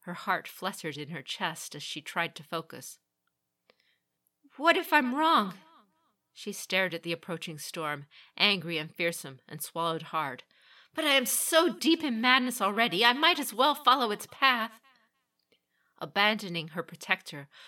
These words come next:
Meiko took off in a run aft, pale blue robes flapping around her, and clambered up the railing of the ship's stern. Half closing her eyes, she reached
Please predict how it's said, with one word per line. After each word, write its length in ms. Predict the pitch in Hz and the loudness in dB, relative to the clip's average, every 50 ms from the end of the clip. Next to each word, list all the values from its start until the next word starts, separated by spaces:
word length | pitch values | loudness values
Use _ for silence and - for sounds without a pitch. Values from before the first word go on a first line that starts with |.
| - _ - | -20 _ -4
Meiko 420 | 190 202 214 226 220 - 185 170 | 0 2 2 0 0 -2 -6 -6
took 220 | - - - - - - | -6 -10 -14 -14 -6 -4
off 320 | - 208 196 175 - - - | -2 -2 -2 -2 -6 -10 -12
in 140 | - 180 170 | -10 -8 -6
a 40 | 170 | -6
run 280 | 156 185 190 185 170 - | -4 -4 -4 -4 -4 -4
aft, 460 | - 190 180 170 151 151 - - - - _ - - _ _ _ | -2 0 0 0 -2 -4 -10 -18 -20 -20 _ -20 -20 _ _ _
pale 280 | - - 254 240 247 240 | -10 -6 -2 -2 -2 -2
blue 280 | - 208 202 226 220 | -4 -4 -4 -4 -4
robes 400 | 202 196 196 196 185 147 156 - | -2 -2 -2 -2 -2 -4 -6 -12
flapping 480 | - - - 202 208 220 214 - 190 165 | -14 -6 -2 -2 -2 -2 -4 -8 -10 -8
around 360 | 165 165 175 170 185 185 180 | -6 -4 -2 -2 -2 -2 -4
her, 200 | - 165 143 143 - - - - - - | -6 -8 -10 -10 -12 -16 -20 -20 -10 -8
and 160 | - 196 180 | -6 -6 -6
clambered 520 | - - - 226 220 233 247 220 202 175 | -8 -4 0 2 2 2 2 0 -4 -4
up 140 | 185 175 - | -4 -4 -4
the 100 | - 170 | -6 -8
railing 400 | 151 170 185 202 202 185 175 147 | -4 -4 -4 -4 -4 -6 -8 -8
of 120 | 151 143 - | -10 -10 -10
the 80 | 170 | -8
ship's 280 | - - - 190 - - | -8 -8 -8 -8 -10 -12
stern. 520 | - - - 190 190 180 160 139 139 143 - _ _ _ _ - - - _ _ - | -12 -10 -8 -6 -6 -4 -6 -6 -8 -14 -20 _ _ _ _ -20 -20 -20 _ _ -2
Half 240 | - 240 247 247 - | 2 2 2 2 0
closing 380 | - - 214 214 220 220 220 196 | -6 -6 -6 -4 -4 -6 -8 -8
her 140 | 196 202 - | -8 -8 -4
eyes, 440 | - 190 190 180 170 165 165 - - - - - - _ | -2 0 0 0 0 -2 -6 -10 -14 -18 -20 -20 -20 _
she 260 | - - - 226 220 | -10 -8 -6 -6 -6
reached 440 | 185 220 233 226 226 - - - | -6 -6 -6 -6 -6 -8 -10 -10